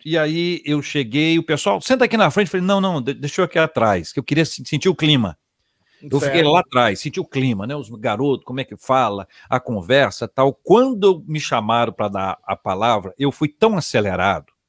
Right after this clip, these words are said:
Speaker 1: eu já tava tão no clima, tava tão no
Speaker 2: <laughs>
Speaker 1: clima, que depois de uns quinze minutos eu parei e falei, "Gente, peraí, vocês estão entendendo o que eu tô falando?" Porque eu comecei a falar
Speaker 2: <laughs>
Speaker 1: tanta gíria, entendeu? Porque eu, eu tava co-, eu estava, eu não queria me conectar. Eu já estava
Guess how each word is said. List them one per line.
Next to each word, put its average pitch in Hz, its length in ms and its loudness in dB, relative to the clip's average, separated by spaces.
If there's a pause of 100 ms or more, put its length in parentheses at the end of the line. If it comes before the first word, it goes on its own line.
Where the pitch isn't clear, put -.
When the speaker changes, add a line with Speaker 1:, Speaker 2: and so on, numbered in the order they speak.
(340)
Speaker 1:
eu 135 80 -4
já 170 120 6
tava 165 180 2
tão 233 180 4
no 180 160 0
clima, 151 460 2 (180)
tava 131 160 -4
tão 190 260 -6
no 120 80 -6
Speaker 2:
<laughs> 131 120 -6
Speaker 1:
clima, 131 200 -6 (760)
que 185 140 -8
depois 208 360 6
de 214 60 -2
uns 175 160 0
quinze 247 380 4
minutos 165 340 4
eu 180 100 4
parei 180 200 2
e - 20 -2
falei, 180 140 -10 (140)
"Gente, 202 100 0
peraí, 214 300 2
vocês - 240 -10
estão 262 140 0
entendendo 196 420 4
o - 20 2
que 170 60 0
eu 156 40 2
tô 143 100 6
falando?" 127 480 2 (360)
Porque 185 180 2
eu 240 60 4
comecei 226 220 6
a - 140 -4
falar 208 180 2
Speaker 2:
<laughs> - 40 -10
Speaker 1:
tanta 240 260 -4
gíria, 143 640 0 (560)
entendeu? 160 420 0
Porque 170 280 -2
eu, 175 100 0 (140)
eu 160 180 -4 (240)
tava 208 240 2
co-, 208 160 -2
eu 175 140 0
estava, 208 400 -2
eu 180 100 -4
não 190 180 -6
queria 208 380 0
me 180 140 -4
conectar. 123 640 -4 (1200)
Eu 127 80 -4
já 185 100 2
estava 226 380 2